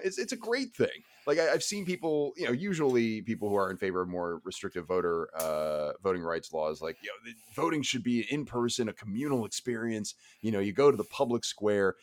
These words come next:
And look, man, I have never voted at any time, a-, aside from the last couple of years when voting by mail was more the norm,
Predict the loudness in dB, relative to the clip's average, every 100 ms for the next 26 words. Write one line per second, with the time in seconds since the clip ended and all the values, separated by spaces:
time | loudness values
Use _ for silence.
0 | -6 0 2 0 -6 2 2 4 -2 -4
1 | -8 -20 _ _ _ 6 6 6 4 4
2 | 4 6 6 4 4 2 0 0 2 2
3 | 0 -2 -6 0 4 4 4 -2 2 4
4 | 4 4 4 2 -2 0 2 2 2 -2
5 | 0 0 0 0 0 0 -2 -2 -4 -2
6 | -2 0 -2